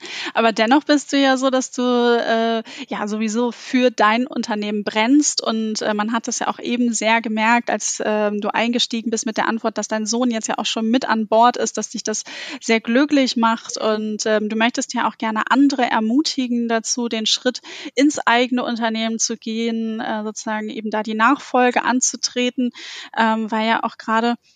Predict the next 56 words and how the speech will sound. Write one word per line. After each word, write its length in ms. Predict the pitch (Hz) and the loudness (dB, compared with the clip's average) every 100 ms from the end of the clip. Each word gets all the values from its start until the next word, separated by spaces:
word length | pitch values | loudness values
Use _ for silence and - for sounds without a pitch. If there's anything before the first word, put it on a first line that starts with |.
| _ _ - | _ _ -4
Familienunternehmen 1000 | 254 240 247 254 247 247 247 233 233 - | 0 4 4 4 2 -2 0 2 2 0
auch 120 | - | 0
einiges 480 | 226 226 220 226 - | 0 0 -2 -2 -4
bieten 440 | - 320 - 233 | -6 -8 -4 -2
als 180 | 202 - | -2 0
Arbeitgeber. 580 | 196 208 202 214 208 202 | 0 0 -2 -4 -2 -2
Wir 120 | 226 | -2
hatten 120 | - | -2
das 140 | 247 | -2
so 60 | 233 | 0
ein 100 | 233 | -2
bisschen, 340 | 226 - 233 | -4 -4 -4
als 220 | 214 220 - | -4 -4 -4
wir 140 | 214 | -2
mal 240 | 214 214 | -2 -2
im 160 | - 226 | -4 -2
Vorgespräch 580 | - 277 277 - 262 247 | 4 4 4 0 0 0
darüber 240 | 233 233 | 0 -2
gesprochen 340 | 226 - 254 247 | -4 0 2 2
haben. 120 | 233 | -2
Ich 140 | - | -4
habe 100 | 240 | -6
ja 120 | 226 - | -4 0
auch 240 | 254 277 | 0 0
mal, 340 | 285 262 262 254 | 2 2 2 0
äh, 320 | 240 240 240 | -2 -2 -2
sieben 280 | 226 269 254 | 0 2 4
Jahre 240 | 240 240 | 4 4
in 100 | 247 | 0
einem 140 | 226 220 | -2 -2
Familienunternehmen 840 | 233 240 240 233 226 226 214 202 | -2 -2 -2 -4 -6 -4 -4 -2
gearbeitet. 600 | - - 302 277 262 - - 302 - - | 0 2 4 2 0 -8 -16 -18 -16 -12
Ich 140 | - | -2
gehörte 380 | 220 220 214 208 | 0 2 0 -2
zwar 180 | - 202 | -6 -6
nicht 160 | 196 | -4
zur 140 | - - | -8 -6
Familie, 580 | 202 226 311 285 190 | -2 4 4 4 0
aber 220 | 208 202 - | 2 0 4
irgendwie 500 | 269 269 247 226 226 | 4 6 4 0 -2
ist 140 | - | -2
ja 80 | - | -2
in 100 | 214 | -2
so 80 | 208 | -6
einem 80 | |
Famili-, 240 | - 208 202 | -6 -8 -2
inhabergeführten 760 | 262 294 233 220 208 - 240 226 | 2 2 2 0 0 -4 -10 -6
Familienunternehmen 680 | 214 240 247 214 214 208 | 0 2 0 -2 -6 -8
ist 80 | 208 | -6
ja 80 | - | -6
irgendwie 300 | 202 - 185 | -6 -8 -6
jeder 220 | 208 247 | 0 2
Familie. 460 | 285 233 226 254 262 | 2 2 2 2 2
Man 180 | 208 214 | 0 -4
kennt 320 | - 247 262 | -2 2 2
sich 200 | - | 0